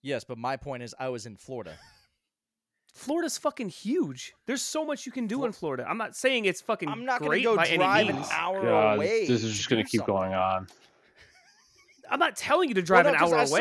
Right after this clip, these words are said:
Speaker 1: still have my
Speaker 3: Yeah.
Speaker 1: counterpoints, right? He got fired up. All right, I've brought my Switch to Dale's house.
Speaker 2: Yeah.
Speaker 1: 'Cause Dale has to be in bed at, like, nine o'clock like your grandpa, so guess what I'm doing? I play my fucking Switch.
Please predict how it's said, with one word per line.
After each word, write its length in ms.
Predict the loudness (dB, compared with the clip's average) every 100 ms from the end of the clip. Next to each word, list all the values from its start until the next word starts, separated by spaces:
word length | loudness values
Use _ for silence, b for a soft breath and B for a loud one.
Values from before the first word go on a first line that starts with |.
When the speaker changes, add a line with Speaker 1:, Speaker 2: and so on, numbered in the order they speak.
| 6
Speaker 1:
still 40 | 4
have 120 | 0
my 200 | 0 0
Speaker 3:
Yeah. 160 | 0 0
Speaker 1:
counterpoints, 680 | 0 -2 -2 -4 -6 -6
right? 240 | -2 -2 -2
He 120 | -4
got 200 | 0 0
fired 280 | 0 0 0
up. 100 | -4 _
All 60 | 2
right, 120 | 2 2
I've 200 | 0 2
brought 280 | 4 4 4
my 200 | 0 0
Switch 500 | -2 -4 -4 -4 -8
to 100 | -8
Dale's 320 | -2 0 0
house. 560 | 0 -2 -2 -12 -16 -16 _ _ _ _ _ 0
Speaker 2:
Yeah. 240 | 4 4 0
Speaker 1:
'Cause 180 | -6 -2
Dale 260 | 2 4 4
has 140 | 0
to 60 | -2
be 120 | -4
in 100 | 0
bed 180 | 2 2
at, 60 | 0
like, 160 | -4 -6
nine 240 | -4 -4
o'clock 300 | -2 0 0
like 140 | -2
your 80 | -4
grandpa, 380 | -2 -2 -2 -6
so 140 | -6 -6
guess 220 | -6 -4
what 100 | -2
I'm 120 | -2
doing? 300 | -2 -4 -4 B B B _ _ 0
I 120 | 0
play 160 | 0 -2
my 120 | -2
fucking 340 | 0 -2 -2 -8
Switch. 580 | -4 -4 -4 -12 -20